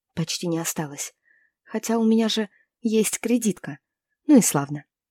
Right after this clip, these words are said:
Надеюсь, что Сергей за несколько часов моего отсутствия не угробит себя. Улыбаюсь этим мыслям. Отчего-то так сложно представить, что оставлю его одного даже ненадолго, ведь он как-то прожил без меня столько лет, и ничего плохого с ним не случилось.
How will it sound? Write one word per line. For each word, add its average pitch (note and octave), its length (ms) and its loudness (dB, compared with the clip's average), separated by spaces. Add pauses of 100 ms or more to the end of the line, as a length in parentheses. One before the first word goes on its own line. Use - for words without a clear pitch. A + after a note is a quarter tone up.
(100)
Надеюсь, E3+ 460 2
что - 200 -8
Сергей F3+ 360 2
за F3+ 100 2
несколько F3 420 -2
часов - 360 -2 (260)
моего F3+ 280 0
отсутствия F3+ 600 -4 (200)
не G#3 180 6
угробит D#3 400 -2
себя. D3+ 320 -4 (480)
Улыбаюсь A3 560 2
этим G#3+ 220 0
мыслям. G#3+ 400 2 (260)
Отчего-то G#3 540 2
так G3+ 180 0
сложно G#3+ 420 2
представить, F#3+ 580 -2
что - 180 -2
оставлю F3+ 420 0
его F3 200 2
одного E3+ 420 -2 (260)
даже F3+ 300 2
ненадолго, F3 560 2 (260)
ведь F#3 200 -2
он F#3 80 0
как-то F3 340 -4 (400)
прожил E3 400 -2
без E3 200 -4
меня E3 200 0
столько D#3 360 -4
лет, E3+ 200 -6
и E3 220 -6
ничего F3+ 420 0
плохого G3 400 -2
с - 100 0
ним F#3 160 2
не F3+ 80 0
случилось. F3+ 640 -2